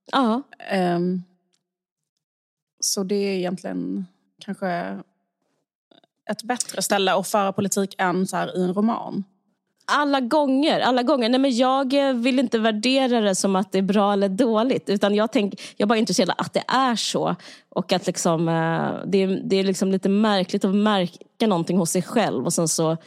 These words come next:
Speaker 1: titta ut och så märka det liksom hos väldigt, eh, många andra också. Jag kan liksom sia om att liksom, det kommer inte bli liksom, nästa stora så,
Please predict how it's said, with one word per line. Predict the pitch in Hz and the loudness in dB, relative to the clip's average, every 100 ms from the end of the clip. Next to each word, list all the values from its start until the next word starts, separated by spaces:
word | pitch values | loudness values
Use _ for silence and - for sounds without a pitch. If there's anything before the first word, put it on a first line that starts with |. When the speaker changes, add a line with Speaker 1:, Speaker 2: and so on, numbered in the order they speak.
| - _ _ _ _ _ _ | -20 _ _ _ _ _ _
Speaker 1:
titta | - 196 - 196 | -4 -4 0 -2
ut | - 233 175 107 - | 0 0 0 -2 -4
och | 175 | -2
så | 175 | 0
märka | 180 180 180 165 | 0 0 0 -2
det | |
liksom | 160 170 | -2 -2
hos | 175 156 - - - | -2 -2 -4 -10 -8
väldigt, | 165 170 180 156 160 160 - - - | -4 0 0 0 -2 -4 -12 -8 -4
eh, | 160 156 156 156 | -2 0 -2 0
många | 180 175 170 156 | 0 0 0 0
andra | 180 160 160 226 | 0 0 0 -2
också. | - - - - - | -4 -10 -10 -20 -4
Jag | 180 185 | -2 0
kan | 180 | -2
liksom | 175 170 - - | 0 -4 -4 -8
sia | - - - 226 175 180 226 185 | -6 -4 0 0 0 0 0 0
om | 160 156 | 0 0
att | 156 - - - - _ _ _ - | -2 -8 -18 -20 -20 _ _ _ -16
liksom, | - 143 - | -8 -6 -4
det | 175 | -2
kommer | 247 226 | 0 0
inte | - | 0
bli | 190 220 240 208 156 | 0 2 2 2 0
liksom, | 170 175 147 - | 0 0 -2 -2
nästa | 196 240 - 196 185 180 190 - | -2 -2 0 0 2 -2 -8 -14
stora | - - 175 160 | -10 -2 0 0
så, | 156 | -2